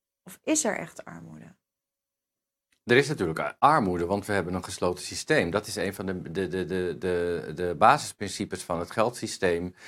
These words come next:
Speaker 2: Sowieso van het hele aardse systeem, hè? Het hele
Speaker 1: Ja, je haalt het
Speaker 2: aardse
Speaker 1: ergens bij
Speaker 2: systeem
Speaker 1: iemand anders, haal je het weg.
Speaker 2: is een gesloten systeem.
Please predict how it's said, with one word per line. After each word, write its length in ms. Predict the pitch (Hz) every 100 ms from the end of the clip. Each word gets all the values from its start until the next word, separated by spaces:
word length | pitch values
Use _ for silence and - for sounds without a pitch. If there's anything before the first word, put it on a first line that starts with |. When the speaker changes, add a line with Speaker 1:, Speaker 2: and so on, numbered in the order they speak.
| - - _ -
Speaker 2:
Sowieso 400 | 104 92 110 110
van 140 | 101
het 100 | 98
hele 340 | 98 95 90 -
aardse 480 | 107 113 117 - 107
systeem, 600 | 107 92 - 95 87 80
hè? 120 | 113 156 - _ _ _
Het 140 | 82
hele 360 | 98 92 87 90 - - -
Speaker 1:
Ja, 100 | 185
je 60 | 185
haalt 320 | - 226 233
het 80 | 208
Speaker 2:
aardse 140 | 214
Speaker 1:
ergens 280 | 220 220 -
bij 100 | 214
Speaker 2:
systeem 140 | 208 208
Speaker 1:
iemand 180 | 131 139
anders, 360 | 226 254 226 196
haal 220 | 190 170
je 100 | 180
het 160 | 185 208
weg. 440 | 262 175 - -
Speaker 2:
is 220 | 131 120
een 120 | 110
gesloten 720 | - - - 113 110 107 110 104
systeem. 880 | 117 113 - 135 123 90 78 80